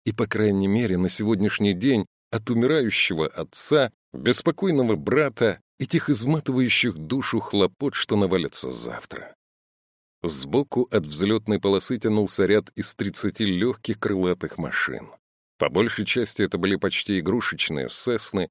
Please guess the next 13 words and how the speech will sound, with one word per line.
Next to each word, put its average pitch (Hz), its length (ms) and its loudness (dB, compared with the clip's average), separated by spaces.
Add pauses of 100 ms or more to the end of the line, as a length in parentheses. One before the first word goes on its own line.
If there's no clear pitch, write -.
(200)
самые, 151 400 2
наверное, 120 520 4
надежные 110 680 0
среди 71 360 -4
созданных 82 560 -2
человеком 87 640 0 (260)
миниатюрных 92 920 0
летательных 73 680 -4
аппаратов. - 760 -12 (720)
Но 87 220 0
в 85 60 0
этом 92 300 2
ряду 82 460 0